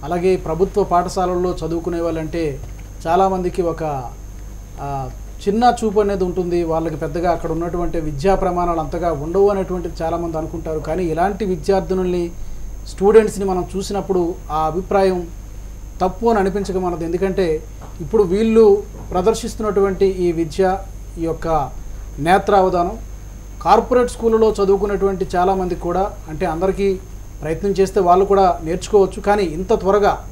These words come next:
కేవలం మూడు వారాల సమయంలో ఇంత క్లిష్టమైనటువంటి భాషను నేర్చుకోవడం, ఎస్, రాసేసింది ఆమె సంతోష.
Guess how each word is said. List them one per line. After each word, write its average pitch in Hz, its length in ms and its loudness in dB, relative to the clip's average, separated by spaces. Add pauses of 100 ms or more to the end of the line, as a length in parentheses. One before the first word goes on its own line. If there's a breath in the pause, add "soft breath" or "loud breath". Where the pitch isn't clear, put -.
(320)
కేవలం 185 420 4 (400)
మూడు 175 280 6 (100)
వారాల 226 260 10
సమయంలో 202 640 2 (960)
ఇంత 185 220 0 (600)
క్లిష్టమైనటువంటి 214 840 2
భాషను 196 360 2
నేర్చుకోవడం, 185 440 0
ఎస్, - 380 -2 (440)
రాసేసింది 185 600 4 (260)
ఆమె 156 160 -8 (180)
సంతోష. 170 360 -2